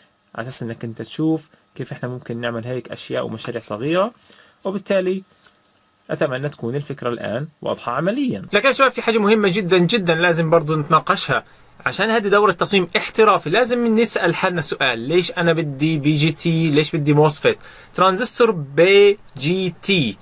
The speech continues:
اللي هو يعني ان بي ان أو بي ان بي، هذول نوع بي جي تي زي ما احنا عارفين، أو الموسفيت. ليش أنا اخترت موسفيت؟ ليش بي جي تي؟ هل بنفع أختار هذا أو هذا؟ الحين بدنا نشوف، لازم أنت تسأل حالك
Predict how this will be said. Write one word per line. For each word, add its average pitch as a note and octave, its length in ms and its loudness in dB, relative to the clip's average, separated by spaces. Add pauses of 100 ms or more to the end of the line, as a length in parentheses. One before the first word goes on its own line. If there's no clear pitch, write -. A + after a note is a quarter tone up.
(140)
اللي D3+ 160 4
هو F3+ 160 4
يعني D3+ 340 2
ان E3+ 140 0
بي E3+ 300 0
ان F3 140 -2
أو C3+ 120 2
بي D#3+ 260 0
ان D#3 120 2
بي، B2+ 480 0
هذول C#3 220 0
نوع C#3+ 180 2
بي C3+ 160 0
جي B2+ 120 -4
تي F3+ 160 -2
زي C3+ 100 2
ما B2+ 60 2
احنا B2 140 -2
عارفين، D#3+ 400 -2 (340)
أو A3+ 260 2 (220)
الموسفيت. E3+ 880 2 (400)
ليش A3+ 240 2
أنا G3 160 0
اخترت E3 340 -2
موسفيت؟ E3+ 420 2
ليش D3 180 -2
بي C#3+ 80 -2
جي C#3 120 -2
تي؟ G3+ 180 2
هل A#3+ 160 2
بنفع B3+ 300 -4
أختار F#3+ 340 2
هذا F3 240 0
أو D#3 160 2
هذا؟ E3 360 0 (260)
الحين D4 180 0
بدنا A3+ 140 0
نشوف، G3+ 400 -4
لازم G#3 420 2
أنت G#3 220 0
تسأل F3 400 -2
حالك C#3+ 680 -2